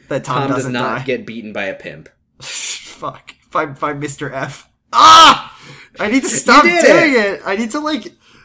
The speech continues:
Speaker 1: stop it! Okay.
Speaker 2: That one was especially bad, because that doesn't even make sense in the context of Arrested Development.
Speaker 1: I'm gonna edit that one out.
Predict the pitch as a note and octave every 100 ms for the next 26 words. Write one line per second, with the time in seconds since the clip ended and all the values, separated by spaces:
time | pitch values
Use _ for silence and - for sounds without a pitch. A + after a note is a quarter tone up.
0 | _ - - - A3 C#4 G#3+ E3+ C#3 F3
1 | D3+ A2+ A3+ C#4+ G3+ D#3+ E3 B3+ B3+ G3
2 | D#3 C#3+ B2 A#2 C3 D#3 F3 G#3 D3+ C#3+
3 | C#3+ D3 D3+ - D3+ D3+ D3 D3+ D#3 D#3
4 | D3 D#3 D3+ E3 F3 D#3+ E3 F3+ A2 E2
5 | - G#3+ C4+ D3+ D#3 G3+ A#3+ A#3+ C4 C#4+
6 | E3+ A#2